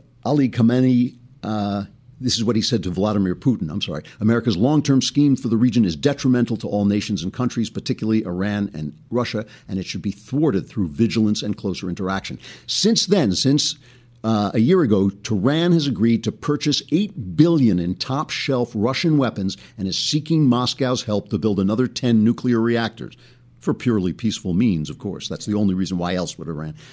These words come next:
These are useful reminders of how the mullahs are spending their sanctions relief windfall, all this money pe-, that Obama is sending to them. This is the biggest sellout of America and of the West imaginable, and it is the, it is the pinnacle of,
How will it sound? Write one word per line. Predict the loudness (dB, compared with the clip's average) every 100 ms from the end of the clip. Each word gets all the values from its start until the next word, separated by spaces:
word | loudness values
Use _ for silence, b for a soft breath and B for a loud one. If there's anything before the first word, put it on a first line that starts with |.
| B B B B B -4
These | 0
are | 2
useful | 4 2 2 0
reminders | 2 2 2 0 0
of |
how | 0
the | 2
mullahs | 2 4 2 -2
are | -6
spending | -8 -2 2 4 4 2
their | 0 -2 -2
sanctions | -2 -2 -2 0 0
relief | -2 -2 -2 -4
windfall, | -2 0 0 0 -2 0
all | -2 0 0 -2 -6
this | -6 -6 -6 -6
money | -4 -4 -6 -8 -12 -8
pe-, | -4 -4 -6 -10
that | -10 -8
Obama | -10 -8 -10 -10
is | -10 -8
sending | -6 -6 -8
to | -10
them. | -18 -18 B -6
This | -4 -2
is | -2
the | -4
biggest | -2 -2 0 -2 -2
sellout | -2 -2 -4
of | -6 -6
America | -4 -2 -2 -4 -6
and | -4
of |
the | -2 0
West | 0 -2 -4 -8 -10 -14 b 0
imaginable, | 0 2 -2 -4 -4 -6 -8 -10
and | -6
it | -4
is | -2 -4 -2
the, | -4 -2
it | -2 0
is | -2
the | -2 -4 2
pinnacle | 4 4 0 -4 -12 -14 B B B
of, | -4 -2 -2 -4